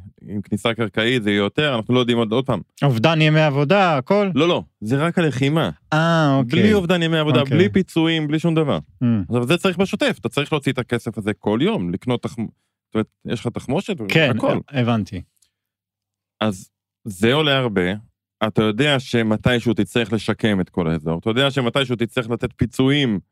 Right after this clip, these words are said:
Speaker 1: לכל כך הרבה עסקים, אה, אז אני חושב שבמובן הזה, זה לא חוכמה רק ללכת עקב בצד אגודל, אלא צריך להתחיל להכין את הקופה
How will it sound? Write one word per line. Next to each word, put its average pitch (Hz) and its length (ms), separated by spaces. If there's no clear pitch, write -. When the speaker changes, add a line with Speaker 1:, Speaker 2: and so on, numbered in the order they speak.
Speaker 1:
לכל 107 340
כך 139 300
הרבה 117 300
עסקים, 90 520
אה, 92 680
אז 98 300
אני 98 100
חושב 175 180
שבמובן 135 680
הזה, 185 520
זה 113 200
לא 135 120
חוכמה 139 320
רק 123 240
ללכת 117 320
עקב 113 180
בצד 104 320
אגודל, 165 640
אלא 104 180
צריך 135 200
להתחיל 135 360
להכין 113 540
את 98 120
הקופה 98 340